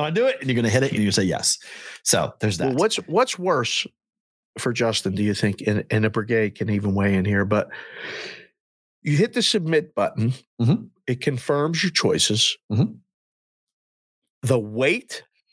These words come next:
Speaker 2: to see the results of what everybody picked, or the actual watching of the game?
Speaker 1: I don't care what anybody else is picking.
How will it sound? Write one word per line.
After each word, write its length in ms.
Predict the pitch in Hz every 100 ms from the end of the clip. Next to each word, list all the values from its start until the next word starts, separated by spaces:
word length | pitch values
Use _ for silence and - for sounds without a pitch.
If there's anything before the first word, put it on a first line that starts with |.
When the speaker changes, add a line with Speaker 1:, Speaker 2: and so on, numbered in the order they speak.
| _
Speaker 2:
to 140 | - 147
see 320 | - - 139
the 120 | 139
results 600 | 113 117 104 135 185 -
of 120 | 135
what 140 | 113 135
everybody 440 | 131 131 123 120
picked, 500 | 107 185 226 - - - _ _ _ - - _ _ _
or 360 | 139 156 180 180
the 200 | 151 143
actual 500 | 143 147 - 139 135
watching 420 | 123 127 123 120
of 140 | 113 101
the 80 | 101
game? 220 | 95 82 - _ -
Speaker 1:
I 120 | 170
don't 140 | 175
care 200 | 131 156 135
what 100 | 123
anybody 220 | 123 113
else 180 | 104 -
is 80 |
picking. 340 | - 95 82